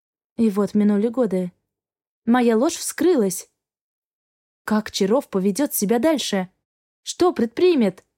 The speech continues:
Будущее полно неопределенности. И от этого мне дико страшно. Я боюсь за себя, за детей. А еще очень боюсь снова быть преданной.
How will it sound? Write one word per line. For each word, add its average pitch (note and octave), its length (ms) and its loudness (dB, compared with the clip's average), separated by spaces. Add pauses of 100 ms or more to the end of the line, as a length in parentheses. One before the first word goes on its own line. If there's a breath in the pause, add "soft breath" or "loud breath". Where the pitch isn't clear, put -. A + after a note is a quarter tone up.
(1400)
Будущее G3+ 440 0
полно G#3 280 2
неопределенности. G#3 1040 0 (760)
И G3+ 120 -2
от F#3 220 -2
этого A#3 300 0
мне B3 240 2
дико G3+ 360 -2
страшно. F#3 680 -4 (960)
Я G3 180 2
боюсь F#3+ 360 0
за A3 100 -4
себя, G3+ 520 -2 (300)
за G3+ 160 -2
детей. A#3 640 -2 (960)
А A3+ 160 2
еще G#3+ 320 2
очень B3 420 0
боюсь A3 300 0
снова A3 340 2
быть G3+ 220 -2
преданной. F#3+ 580 -2